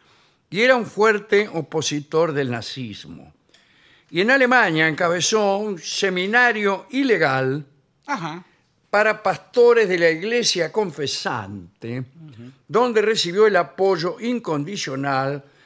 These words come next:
Speaker 1: de la condesa Ruth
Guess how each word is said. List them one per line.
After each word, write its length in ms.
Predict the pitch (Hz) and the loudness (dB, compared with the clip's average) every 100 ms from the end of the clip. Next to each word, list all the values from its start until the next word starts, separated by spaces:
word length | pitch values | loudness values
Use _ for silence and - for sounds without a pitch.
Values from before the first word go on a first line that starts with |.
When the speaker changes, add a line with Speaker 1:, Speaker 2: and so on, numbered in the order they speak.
| _ _ | _ _
Speaker 1:
de 400 | 127 214 240 240 | -6 -2 0 -2
la 340 | 165 226 277 277 | 0 2 2 0
condesa 1160 | 214 208 190 175 196 165 127 - 147 139 131 - _ _ | -2 -2 -2 -4 -2 -2 -2 -4 0 0 -2 -10 _ _
Ruth 460 | 190 247 294 277 | -8 -2 0 -2